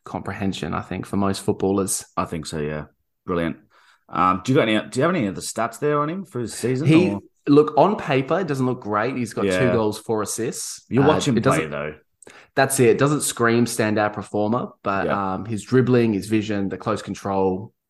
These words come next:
Speaker 2: Yeah.
Speaker 1: change of pace, it's all vital to the counterattacks that they initiate and win with.
Speaker 2: Absolutely. When you watch him play, he's an absolute star. My midfielder, of course, predictably is Jude Bellingham. Um,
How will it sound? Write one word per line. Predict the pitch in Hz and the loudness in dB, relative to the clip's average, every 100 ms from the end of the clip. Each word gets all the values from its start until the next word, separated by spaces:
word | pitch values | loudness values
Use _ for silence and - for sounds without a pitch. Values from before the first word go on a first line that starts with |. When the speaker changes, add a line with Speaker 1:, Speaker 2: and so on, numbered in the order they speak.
| - | -8
Speaker 2:
Yeah. | 80 - | -4 -2
Speaker 1:
change | 107 92 | -2 -6
of | |
pace, | - 90 90 - - | -6 -4 -4 -6 -8
it's | - 135 | 0 4
all | 131 | 4
vital | 101 101 101 95 | 6 4 4 0
to | 98 | -4
the | 92 | -6
counterattacks | - 87 90 - 92 - | -4 -4 -4 -6 -8 -6
that | |
they | 90 95 | -2 0
initiate | 92 92 92 95 | 0 0 -2 -2
and | 95 | -2
win | 95 92 | -4 -4
with. | 95 - _ _ _ _ _ - | -6 -8 _ _ _ _ _ -2
Speaker 2:
Absolutely. | 117 104 107 107 | 0 4 6 6
When | 120 | 6
you | 113 | 4
watch | 104 95 | 2 -2
him | 85 | -4
play, | 95 90 | -2 0
he's | 87 | -2
an | 92 | -4
absolute | 87 87 | -6 -6
star. | - 104 92 90 | -4 0 2 4
My | 151 160 | 6 6
midfielder, | 143 135 127 113 | 4 2 2 2
of | 101 | 0
course, | - 123 107 - | -4 -4 -4 -4
predictably | 110 113 123 101 98 - | -4 -2 -4 -4 -4 -2
is | 107 110 95 - - _ _ _ _ - | -2 -2 -4 -10 -14 _ _ _ _ -6
Jude | 113 104 - | -4 -2 0
Bellingham. | 101 101 95 95 90 | 0 0 -2 -4 -8
Um, | - 92 101 95 85 | -4 0 2 0 -6